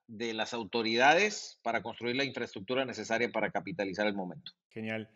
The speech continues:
Speaker 2: Finalmente, ¿qué mensaje le darías a emprendedores y empresarios que están escuchando tanto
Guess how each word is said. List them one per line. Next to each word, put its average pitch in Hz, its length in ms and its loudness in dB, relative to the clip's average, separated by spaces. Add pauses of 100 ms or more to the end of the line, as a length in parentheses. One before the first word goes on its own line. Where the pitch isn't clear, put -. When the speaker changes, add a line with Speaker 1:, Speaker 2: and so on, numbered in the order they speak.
(280)
Speaker 2:
Finalmente, 165 840 4 (180)
¿qué 175 100 4
mensaje 185 500 4
le 151 100 6
darías 147 280 6
a 147 60 4
emprendedores 135 800 2
y - 20 -2
empresarios 135 580 -2
que 120 120 -6
están 139 200 -4
escuchando 135 480 0
tanto 147 520 2